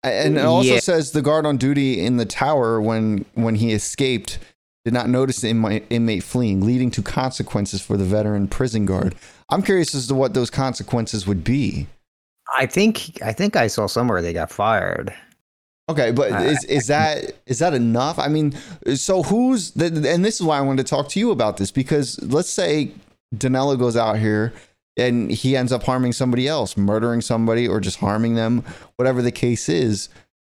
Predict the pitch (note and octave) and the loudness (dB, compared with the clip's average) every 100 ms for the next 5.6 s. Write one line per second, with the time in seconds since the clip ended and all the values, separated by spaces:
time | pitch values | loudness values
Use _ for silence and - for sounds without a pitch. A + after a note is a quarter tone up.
0 | - - G#3+ F#3+ F3 - - D3+ E3 B2+ | -6 0 2 2 0 -2 0 2 2 2
1 | F#2+ - - - - A#2 - F#3+ E3+ - | 0 -2 -4 -6 -10 -10 -4 -4 -4 -2
2 | - B2 G#2+ B2+ C3+ - - C#3+ E3+ F3 | 0 2 0 -2 -4 -4 0 0 0 0
3 | E3+ E3 - E3+ E3 D#3+ E3+ E3+ C#3+ G#2+ | 0 -4 -2 -4 -2 0 0 0 0 -2
4 | G#2 F#2+ F2+ G#2 A2+ A#2+ C3+ C#3+ D3 C#3+ | -2 -2 0 2 2 0 -2 -2 -2 -2
5 | C#3+ C#3+ C#3+ C#3+ D3+ D#3+ | 0 0 2 2 0 -4